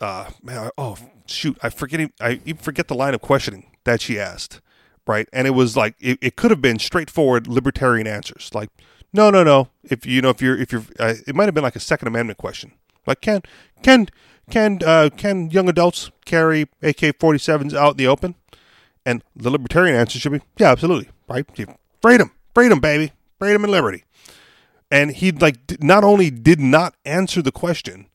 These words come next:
right, tried to change the subject, talking about, you know, um, well, you'd probably be okay with this, M C, like, foreign policy and what's going on with Trump being, like, the most important things to talk about right now.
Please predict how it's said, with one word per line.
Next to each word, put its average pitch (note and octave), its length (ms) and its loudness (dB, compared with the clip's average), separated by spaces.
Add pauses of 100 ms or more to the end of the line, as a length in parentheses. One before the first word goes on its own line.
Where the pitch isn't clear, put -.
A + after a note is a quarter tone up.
(500)
right, B2+ 200 0
tried F#3 580 -8
to G3 80 -10
change F#3+ 480 -6
the D3 100 -2
subject, A#2+ 640 -2 (100)
talking D3 320 -4
about, B2 400 0
you B2+ 80 -6
know, A2 280 -4 (100)
um, G#2+ 440 -8
well, A2+ 120 -2
you'd A2+ 200 -10
probably G#2+ 220 -2
be G#2+ 140 -4
okay G#2 220 -4
with G#2 120 -8
this, G#2 160 -10
M G2+ 140 -10
C, A2 200 -10 (400)
like, A2+ 160 -6 (160)
foreign G#3 280 4
policy B2+ 640 -2 (180)
and B2+ 160 -6
what's C3+ 180 0
going C#3 220 -2
on C#3 240 2
with A#2+ 100 -10
Trump D3 320 -4
being, B2+ 140 -4
like, A#2 200 -6
the A2 80 -10
most B2+ 240 -4
important B2 420 -12
things B2+ 240 -6
to - 80 -20
talk A#2+ 240 -4
about G#2+ 240 -10
right D3 180 -14
now. A2 260 -12